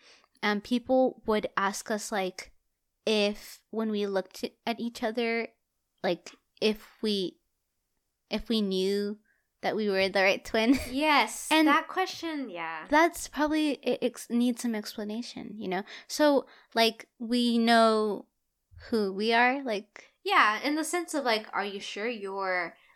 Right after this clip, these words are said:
Speaker 2: Natalie? Are you sure you're
Speaker 1: Oh,
Speaker 2: Glenda?
Speaker 1: yeah. Like, people
Speaker 2: And
Speaker 1: think,
Speaker 2: it's
Speaker 1: like,
Speaker 2: like,
Speaker 1: "Did,
Speaker 2: um,
Speaker 1: did we get switched or something?"
Speaker 2: Yeah,
Speaker 1: It's like,
Speaker 2: it's
Speaker 1: "No,
Speaker 2: like, "No,
Speaker 1: no."
Speaker 2: I'm pretty sure at the hospital they got us right."
Speaker 1: Yeah, <laughs>
Speaker 2: <laughs>
Speaker 1: for sure,
Speaker 2: At least our
Speaker 1: exact-
Speaker 2: parents know.
Speaker 1: At least, yeah, for sure, our parents would know. Although, funny story, growing up when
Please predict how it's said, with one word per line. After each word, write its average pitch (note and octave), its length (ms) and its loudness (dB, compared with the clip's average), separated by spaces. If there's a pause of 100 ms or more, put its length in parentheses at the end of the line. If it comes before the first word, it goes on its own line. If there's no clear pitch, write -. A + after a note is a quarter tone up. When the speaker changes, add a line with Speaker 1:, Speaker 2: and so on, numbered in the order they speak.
Speaker 2:
Natalie? F#3 400 -2
Are D#3+ 60 -6
you F#3 100 -8
sure - 240 -10
you're F3 180 -12
Speaker 1:
Oh, D#4+ 300 6
Speaker 2:
Glenda? C4+ 100 2
Speaker 1:
yeah. D4+ 440 6 (180)
Like, A3+ 220 0
people C4 180 4
Speaker 2:
And C4+ 80 4
Speaker 1:
think, C4 180 4
Speaker 2:
it's - 0 -
Speaker 1:
like, C4 180 4
Speaker 2:
like, - 140 -20
Speaker 1:
"Did, B3 140 6
Speaker 2:
um, G#3 80 -6
Speaker 1:
did A3 160 4
we G#3 80 -2
get - 160 -2
switched - 440 -8
or - 60 -6
something?" G#3 260 -10
Speaker 2:
Yeah, A3 120 -2
Speaker 1:
It's G3 80 0
like, F#3 80 0
Speaker 2:
it's A3+ 100 -2
Speaker 1:
"No, C#4+ 60 2
Speaker 2:
like, D4 380 4
"No, C#4 60 0
Speaker 1:
no." C4 60 0
Speaker 2:
I'm A#3 220 0
pretty A3+ 140 2
sure A#3+ 180 -4
at A#3 80 -12
the - 60 -10
hospital F#3 420 -8
they D#3+ 80 -14
got D#3 200 -14
us E3+ 140 -16 (100)
right." F3 260 -12
Speaker 1:
Yeah, G#3 240 4
<laughs> E4 640 8 (300)
Speaker 2:
<laughs> D4 120 -4
Speaker 1:
for C#4+ 200 4
sure, A3+ 280 0
Speaker 2:
At - 140 2
least - 140 2
our F#3+ 80 2
Speaker 1:
exact- - 140 -6
Speaker 2:
parents A3+ 380 -4
know. G3 300 -6 (120)
Speaker 1:
At C4 140 6
least, C4 220 0
yeah, F3 220 2
for G#3+ 140 -2
sure, G#3 160 -4
our C#3 100 -2
parents - 300 -8
would - 120 -12
know. F2+ 180 -6 (540)
Although, D#4+ 260 6
funny C#4 320 2
story, C4 720 -2 (160)
growing G#3 320 -2
up G#3 180 -2
when G3 240 -2